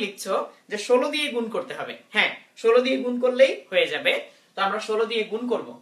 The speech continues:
দেখো, আমরা একটা decimal number নেই, ধরা যাক পয়েন্ট সেভেন টু, এই decimal নাম্বারকে আমরা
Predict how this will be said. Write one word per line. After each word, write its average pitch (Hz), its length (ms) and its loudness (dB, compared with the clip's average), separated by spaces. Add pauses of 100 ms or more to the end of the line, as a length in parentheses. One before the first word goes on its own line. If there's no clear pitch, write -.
দেখো, - 220 -2 (180)
আমরা 190 160 0
একটা 214 180 -6
decimal 214 340 -4 (100)
number 160 280 -4
নেই, 123 120 -12 (520)
ধরা 202 280 4
যাক 202 140 0 (240)
পয়েন্ট 247 480 -2 (440)
সেভেন 208 460 -2 (440)
টু, 262 100 -4 (640)
এই 269 80 2 (140)
decimal 277 460 0 (100)
নাম্বারকে 185 520 -2 (560)
আমরা 160 260 -2